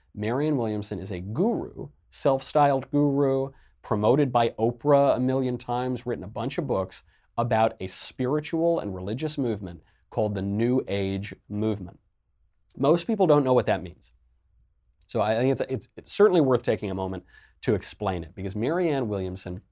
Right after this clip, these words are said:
is a fun sideshow. L-, I love her. I only tune into the debates for her. She's also peddling a dangerous heresy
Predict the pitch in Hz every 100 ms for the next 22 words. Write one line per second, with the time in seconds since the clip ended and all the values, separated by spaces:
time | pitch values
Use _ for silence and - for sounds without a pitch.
0 | _ _ _ _ _ _ _ 143 120 113
1 | - - 120 127 127 - - 98 90 98
2 | 123 120 - _ _ 110 - 120 101 98
3 | 98 123 107 92 - 113 117 104 113 101
4 | 98 101 90 90 101 - 117 127 - _
5 | - - _ - 165 - 127 147 214 -
6 | 110 104 107 120 - 98 98 - 98 101
7 | 110 120 110 - 92 95 98 127 123